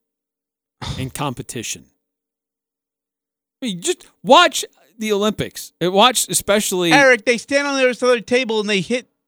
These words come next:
Speaker 2: Watch the, uh, uh, people from China. That is, like, their national sport. They get into, you have guys, like, twenty feet away from the table that are just cranking it.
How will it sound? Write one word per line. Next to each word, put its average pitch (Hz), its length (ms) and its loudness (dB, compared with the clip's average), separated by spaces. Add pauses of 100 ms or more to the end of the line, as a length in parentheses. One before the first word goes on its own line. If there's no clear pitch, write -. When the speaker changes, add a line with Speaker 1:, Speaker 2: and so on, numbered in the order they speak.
(240)
Speaker 2:
Watch 240 380 4
the, 208 300 4
uh, 175 80 8
uh, 160 480 4
people 202 400 -2
from 170 260 -4
China. 170 480 -2
That 160 160 -2
is, 202 100 -2
like, 156 200 -2
their 185 200 0
national 156 640 -4
sport. - 480 -8
They 262 140 -4
get 247 120 -4
into, 233 220 -4
you 247 140 0
have 247 180 0
guys, 214 340 4
like, 160 220 0 (240)
twenty 269 380 4
feet 254 260 -2
away 220 240 6
from 190 160 -6
the 165 80 -2
table 170 560 -2 (220)
that 165 80 -10
are 185 40 -8
just 180 380 -6
cranking 226 560 0
it. - 240 -20